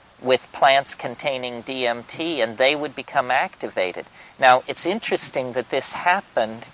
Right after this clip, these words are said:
at the, that this technological breakthrough involved in the combining of one plant with another to create an effective drug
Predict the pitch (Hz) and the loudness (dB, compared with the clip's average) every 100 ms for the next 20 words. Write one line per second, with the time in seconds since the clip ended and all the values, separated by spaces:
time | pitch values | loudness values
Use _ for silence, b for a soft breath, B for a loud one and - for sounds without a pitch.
0 | b b b b - 101 143 - 143 131 | b b b b -12 0 2 2 -4 -4
1 | - 123 120 - - 123 120 - - - | 0 4 4 2 -8 -2 -2 -2 -6 -6
2 | - - - - _ _ _ _ _ - | -10 -14 -20 -20 _ _ _ _ _ -20
3 | - _ _ _ - - 185 165 127 131 | -20 _ _ _ -10 2 2 4 6 10
4 | 156 165 131 - 104 - 127 143 - - | 8 6 0 0 -2 2 4 4 2 -10
5 | - 95 62 - - _ _ _ - 117 | -4 -4 -4 -10 -18 _ _ _ -8 -8
6 | 107 127 123 123 113 120 110 107 - 117 | 2 8 10 10 6 -6 -6 -6 -4 -6
7 | 104 110 120 135 135 113 104 101 95 113 | 0 6 6 6 2 0 -2 -4 2 2
8 | 120 - - 117 107 - 107 - 98 107 | 2 0 2 2 2 -2 -4 -4 -4 0
9 | 117 120 92 - 110 - 120 110 110 101 | 2 2 -2 -6 -12 -8 0 2 2 -2
10 | 95 - 123 - - 104 92 - 110 120 | -8 0 2 2 -4 -8 -8 -6 2 4
11 | 113 85 | 4 2